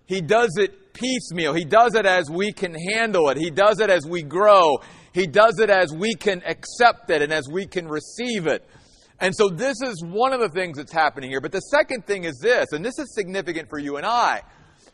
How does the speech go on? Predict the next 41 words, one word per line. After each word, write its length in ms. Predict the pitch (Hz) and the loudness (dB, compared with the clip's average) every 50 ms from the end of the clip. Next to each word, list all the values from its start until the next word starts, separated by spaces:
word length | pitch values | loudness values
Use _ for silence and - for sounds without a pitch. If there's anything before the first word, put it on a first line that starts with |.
| _ _ - | _ _ -6
Remember, 460 | 185 220 220 240 294 311 302 285 247 | -4 -4 0 2 2 2 4 2 2
one 300 | 208 180 185 202 262 285 | 2 0 -2 -2 0 0
of 60 | 311 | 0
the 140 | 302 302 269 | -2 -4 -4
reasons 460 | 240 247 254 254 190 214 226 208 160 160 | -4 -6 -6 -6 -6 -8 -8 -8 -10 -12
why 640 | 160 170 190 196 214 226 240 240 240 226 214 208 160 | -6 -2 0 2 4 6 6 6 6 4 4 2 -2
Jesus 540 | 139 127 170 220 233 240 170 214 220 - - | -6 -8 -6 -6 -6 -6 -6 -8 -10 -10 -10
is 140 | 196 165 131 | -12 -12 -10
using 420 | 160 202 208 165 156 185 170 156 | -10 -8 -8 -8 -8 -8 -8 -4
this 180 | 156 226 233 - - | -2 -2 -2 -4 -6
kind 320 | - 208 208 214 208 185 | -4 -2 -2 -2 -2 -4
of 100 | 180 143 | -6 -4
language, 540 | 160 175 190 220 240 247 196 165 156 143 160 | 0 0 2 2 2 0 -2 -4 -4 -2 -4
and 100 | 170 170 | -6 -6
he's 160 | 165 127 123 | -8 -12 -8
not 300 | 156 190 214 226 240 - | -4 -2 2 2 0 0
speaking 560 | - - - 214 220 190 - 208 196 185 156 | -2 -12 -12 -10 -10 -10 -10 -12 -12 -12 -14
plainly 480 | - - 214 214 226 226 220 214 196 185 | -10 -4 -2 -2 -2 -4 -6 -8 -8 -8
to 180 | - 185 175 | -6 -6 -6
his 140 | 165 160 - - | -6 -6 -6 -4
followers 420 | 190 196 220 240 233 220 196 156 | -2 0 2 2 2 0 0 -2
at 80 | 160 131 | -4 -6
this 160 | 170 160 - | -8 -10 -8
point, 360 | - - 156 151 143 135 - - - - - - _ _ - | -6 -6 -4 -4 -4 -4 -8 -14 -20 -20 -20 -20 _ _ -4
is 120 | 175 170 | -4 -2
because 340 | 151 208 196 - 208 190 139 139 | -2 -4 -4 -2 -4 -4 -4 -2
they, 260 | 165 214 240 269 277 254 - _ _ _ - | 0 0 0 0 -2 -6 -10 _ _ _ 0
as 240 | 190 208 208 151 196 | 2 2 2 0 -4
of 100 | 190 156 | -6 -6
now, 480 | 175 190 220 240 247 247 226 190 156 - - - - - 139 131 | -4 -2 0 2 4 4 4 4 2 0 -4 -20 -20 -18 -6 0
don't 320 | 196 214 240 262 262 240 | 2 2 4 2 0 0
have 240 | 233 240 233 220 175 | 0 0 0 -2 -2
the 140 | 220 214 220 | -4 -6 -6
indwelling 480 | 220 214 190 202 220 220 214 202 196 | -6 -4 -2 0 0 0 0 -2 -2
Holy 340 | 175 185 220 220 208 202 190 | 0 0 0 0 0 -2 -4
Spirit, 500 | - - - - 247 262 254 208 160 - | -6 -10 -10 -4 0 2 2 2 0 0
the 140 | 180 185 180 | -6 -8 -2
ultimate 640 | - 190 226 254 247 - 262 247 233 226 - _ _ | 2 4 4 4 2 0 -4 -6 -4 -6 -6 _ _
teacher 480 | - - 269 269 214 - - 214 190 - | -10 -8 -8 -8 -6 -4 -2 -2 -2 -2
and 280 | - 175 180 180 180 151 | -2 -6 -6 -6 -8 -4
guide. 800 | - 202 208 220 226 220 208 190 160 139 120 104 90 90 85 | 0 2 4 4 4 4 4 4 4 2 0 -2 -4 -10 -14